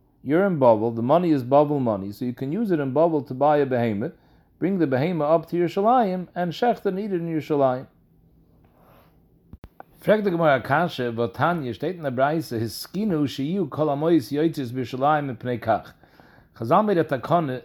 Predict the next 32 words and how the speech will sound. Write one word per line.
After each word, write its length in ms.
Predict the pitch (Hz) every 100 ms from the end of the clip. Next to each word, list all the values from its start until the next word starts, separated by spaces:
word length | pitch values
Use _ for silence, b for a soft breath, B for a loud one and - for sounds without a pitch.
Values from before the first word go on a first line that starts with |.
| -
that 320 | 113 120 - _
all 260 | 180 233
currencies 760 | 180 - 190 170 135 131 123 110
should 280 | - 123 117
be 160 | 131
able 240 | 147 170 156
to 120 | 139
be 120 | 127
used 440 | 131 151 143 120 110
in 80 |
Yerushalayim. 680 | 120 117 - 110 104 98 147 b b b b b _
The 60 |
reason 320 | 113 208 220 185
for 100 | 156
that 220 | 147 147
is 400 | 185 131 131 - b b b b _
because 320 | 127 123 120
everyone 520 | 139 175 196 156 127
from 140 | 110 123
the 100 | 123
whole 200 | 151 147
world 300 | 160 156 123
used 200 | 123 -
to 80 | 113
send 380 | 151 147 127
Machzas 460 | 107 123 131 - 113
HaShekel 600 | 113 131 147 143 113 95
from 160 | 113 113
their 180 | 131
country 540 | 110 131 131 - 113 101
to 140 | -
Yerushalayim 640 | 113 104 113 110 98 95